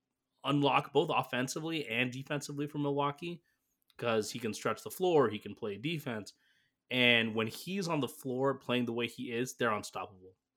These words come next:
Like Giannis, it just eases the, the pressure on Giannis, and he can roam and do what he does best. And yesterday was the Bucks in prime form.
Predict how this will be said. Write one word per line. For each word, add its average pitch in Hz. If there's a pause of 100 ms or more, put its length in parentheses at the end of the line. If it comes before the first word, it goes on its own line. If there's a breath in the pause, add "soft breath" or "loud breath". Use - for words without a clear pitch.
Like -
Giannis, 131
it 139
just 135 (360)
eases 147
the, 123
the 110
pressure 123
on 104
Giannis, 110
and 107
he 110
can 104
roam 110
and 104
do 113
what 107
he 110
does 104
best. 110 (760)
And 110
yesterday 123
was 127
the 113
Bucks 113
in 113
prime 113
form. 113